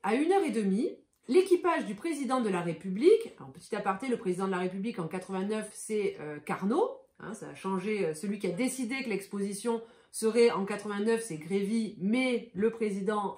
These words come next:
en place, en fonction, en dix-huit cent quatre-vingt-neuf, c'est, euh, monsieur Carnot.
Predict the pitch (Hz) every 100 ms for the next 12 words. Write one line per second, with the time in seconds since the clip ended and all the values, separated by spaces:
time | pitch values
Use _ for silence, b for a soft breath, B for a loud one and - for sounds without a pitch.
0 | - 175 165 165 160 160 156 156 151 147
1 | 143 139 135 - - 214 226 220 - 175
2 | B B B - 170 247 226 - 247 233
3 | B B - 254 240 233 220 185 175 170
4 | 160 214 330 359 - - 294 311 - 190
5 | 185 202 196 294 214 151 147